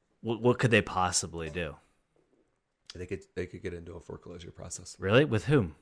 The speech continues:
Speaker 1: The
Speaker 2: With the
Speaker 1: state?
Speaker 2: association could foreclose on you.
Speaker 1: Really?
Speaker 2: Mm-hmm.
Speaker 1: Just evict me?
Speaker 2: Uh, eventually.
Speaker 1: Really?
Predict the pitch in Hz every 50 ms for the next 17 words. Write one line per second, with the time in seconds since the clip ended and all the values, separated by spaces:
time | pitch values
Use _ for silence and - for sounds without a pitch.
0 | _ _ _ - - 92 101 101 110 98 107 123 104 95 - - 90 95 90 -
1 | 98 95 87 _ _ _ - 98 - - 104 95 - 104 95 95 98 101 101 101
2 | 104 - _ _ _ _ - 104 107 123 156 175 - - - 110 - - - 113
3 | 101 - 127 110 95 85 104 101 - - 135 143 147 151 - - - _ _ _
4 | _ _ _ _ _ _ _ - 95 90 90 87 90 90 87 87 87 85 104 123
5 | - - 92 95 101 110 _ _ _ _ _ _ _ _ - 110 120 123 113 95
6 | 82 80